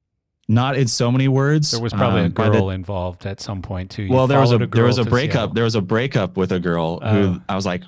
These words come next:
Speaker 1: "Well, fine, then I'm just gonna go be way better over here."
Speaker 2: Yeah.
Speaker 1: Uh, so,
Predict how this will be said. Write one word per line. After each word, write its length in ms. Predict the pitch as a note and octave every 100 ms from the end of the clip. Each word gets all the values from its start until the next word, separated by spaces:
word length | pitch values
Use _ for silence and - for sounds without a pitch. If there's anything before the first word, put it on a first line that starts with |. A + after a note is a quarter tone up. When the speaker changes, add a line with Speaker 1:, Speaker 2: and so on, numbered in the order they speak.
| -
Speaker 1:
"Well, 240 | C3 C3 A#2+ C#3
fine, 300 | D3 C#3 G2
then 180 | F#2 F#2
I'm 220 | A#2 B2+
just 160 | G#2+
gonna 480 | A2 G2+ F2+ E2+ D#2+ - -
go 540 | G#2+ G#2+ G2+ G2 F#2+ - - F#2+ -
be 180 | G#2
way 300 | F#2+ F#2+ A2
better 320 | G#2+ G#2 B2 F#2+
over 400 | F2+ F2 E2 E2
here." 480 | - G#2+ E2+ C#2+ D#2 A2+
Speaker 2:
Yeah. 340 | A2+ A#2 A#2+ -
Speaker 1:
Uh, 600 | F2+ D#2+ D2+ _ - -
so, 260 | G#2+ G2